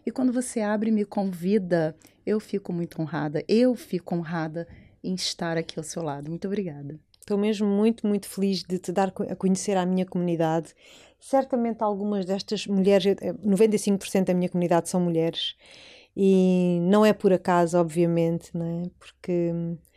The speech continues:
Speaker 2: é da nossa história que nasce também depois o nosso dom, o nosso serviço. E eu tenho tantas perguntas para te fazer.
Speaker 1: <laughs>
Speaker 2: E, hum, tenho a certeza, sabes, que tu vais trazer uma mensagem tão importante a todas estas mulheres que nos ouvem.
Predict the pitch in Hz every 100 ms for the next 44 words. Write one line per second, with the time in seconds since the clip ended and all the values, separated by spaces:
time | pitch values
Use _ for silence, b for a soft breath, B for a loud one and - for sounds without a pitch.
0 | b _ 185 165 196 208 220 - 214 -
1 | 208 196 190 180 190 180 180 - 185 185
2 | 185 - 185 170 175 175 170 165 160 175
3 | 170 170 170 165 - 190 165 165 165 -
4 | - 180 B B B B B 233 247 254
5 | 226 - 339 494 480 392 - 311 269 294
6 | 277 254 - 226 220 247 214 170 - -
7 | 254 262 - 302 302 - 311 - - 214
8 | 208 208 196 196 190 190 185 180 180 175
9 | 175 - _ _ - 254 262 269 262 196
10 | 247 247 233 - 226 233 233 - - 233
11 | 233 233 - 202 220 - 233 208 226 226
12 | 220 226 - 214 196 202 196 240 269 285
13 | 262 247 - 190 185 180 180 190 185 180
14 | 185 - 185 180 180 175 - - 180 165
15 | 160 160 160 165